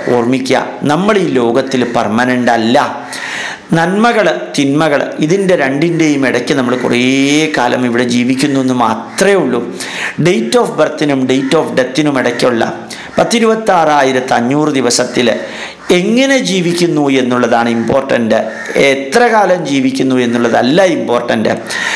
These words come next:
How long you are living is not important. How you are living is important. ആ how you are living എന്നുള്ളതിൻ്റെ പ്രധാന ഘടകം മനസ്സിനെ ആശ്രയിച്ചായിരിക്കുക.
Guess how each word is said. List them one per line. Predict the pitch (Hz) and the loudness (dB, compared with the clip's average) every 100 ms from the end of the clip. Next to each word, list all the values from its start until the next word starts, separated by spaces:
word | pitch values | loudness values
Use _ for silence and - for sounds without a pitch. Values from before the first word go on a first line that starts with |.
| - - 165 | -4 0 4
How | 202 | 4
long | 196 170 160 202 247 226 190 | 2 0 2 4 2 0 0
you | 156 | 2
are | 147 135 135 | 2 2 0
living | 147 139 - 139 | 0 0 0 0
is | 127 127 | 0 0
not | 143 143 127 | 0 0 -2
important. | 107 120 139 117 110 - - | 0 -2 0 -2 -2 -2 2
How | 220 233 185 | 2 2 0
you | |
are | 143 135 127 | 2 2 0
living | 123 135 | 0 0
is | 131 117 117 | 0 0 -2
important. | 110 117 - - 107 - - - - - - - - - 143 | 0 -2 0 -2 -2 -6 -12 -20 -20 -20 -20 -20 -20 -6 -2
ആ | 160 208 - - - - - | 0 0 -4 -10 -12 -4 2
how | 202 254 | 2 2
you | 240 180 | 0 2
are | 151 139 131 151 | 2 2 0 0
living | 190 220 - | 2 0 0
എന്നുള്ളതിൻ്റെ | 135 117 120 117 117 117 117 | 0 0 0 0 2 0 0
പ്രധാന | - 120 127 143 147 170 196 220 | 0 0 2 2 2 2 2 2
ഘടകം | 202 139 120 123 113 - - - - | 2 0 0 -2 -4 -10 -16 -8 -2
മനസ്സിനെ | 131 143 156 226 208 | 0 2 0 2 2
ആശ്രയിച്ചായിരിക്കുക. | 160 120 117 135 120 113 127 113 110 - 120 | 2 0 0 2 0 2 2 0 -2 -2 -2